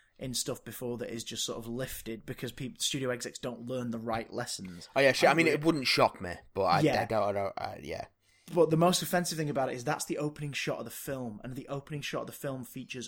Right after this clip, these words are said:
Speaker 1: Uncanny Valley Superman on his own, the fo-, sole focus in a vertical camera shot in the middle of a black screen. And it's
Speaker 2: Yeah.
Speaker 1: like, "Oh, this is how, I mean, start as you mean to go on,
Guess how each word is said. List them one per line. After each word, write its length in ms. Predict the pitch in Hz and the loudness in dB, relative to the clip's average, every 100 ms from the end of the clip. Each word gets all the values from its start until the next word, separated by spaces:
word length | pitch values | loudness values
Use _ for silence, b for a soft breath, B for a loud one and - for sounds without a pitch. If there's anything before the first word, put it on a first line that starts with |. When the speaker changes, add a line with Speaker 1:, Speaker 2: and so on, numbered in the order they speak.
| - | -10
Speaker 1:
Uncanny 600 | 131 - - 127 127 127 | -10 -8 -6 -4 -4 -6
Valley 400 | 110 113 117 117 | -4 -2 -4 -6
Superman 800 | - 127 123 - 117 110 104 104 _ _ _ _ _ _ - | -8 -8 -8 -8 -8 -8 -10 -12 _ _ _ _ _ _ 2
on 200 | 151 170 | 4 4
his 180 | 165 | 2
own, 420 | 170 131 117 120 131 | 2 2 0 -4 -6
the 100 | 147 | -10
fo-, 380 | - - 175 165 | -10 -2 2 4
sole 340 | 156 180 170 170 | 4 2 2 0
focus 600 | - 165 151 - 120 - | 0 0 0 -4 -6 -6
in 160 | 135 | -6
a 60 | 127 | -6
vertical 680 | 117 139 147 147 165 147 139 | -4 -2 0 -2 -6 -8 -8
camera 380 | - 151 143 | -4 -4 -4
shot 340 | 131 - 127 127 | -8 -6 -6 -6
in 80 | 123 | -10
the 80 | |
middle 320 | 127 135 143 139 | -8 -8 -6 -6
of 80 | 131 | -6
a 60 | |
black 320 | 127 127 - | -4 -4 -6
screen. 600 | - - 135 123 101 95 - _ _ _ _ _ _ _ _ _ _ _ _ - | -10 -8 -8 -8 -10 -12 -16 _ _ _ _ _ _ _ _ _ _ _ _ -6
And 80 | - | -2
it's 120 | 92 | 0
Speaker 2:
Yeah. 60 | 147 | 0
Speaker 1:
like, 160 | 139 - - | -2 -4 -6
"Oh, 120 | 135 | -6
this 260 | 127 147 156 | -2 -2 -2
is 80 | - | -4
how, 80 | 139 | -4
I 100 | 143 | -4
mean, 120 | 139 | -4
start 380 | - - 156 180 | -4 -2 -2 -2
as 100 | 175 | -4
you 60 | |
mean 160 | 180 180 | -6 -8
to 100 | 175 | -8
go 220 | 190 190 | -6 -4
on, 360 | 208 165 156 | -4 -4 -6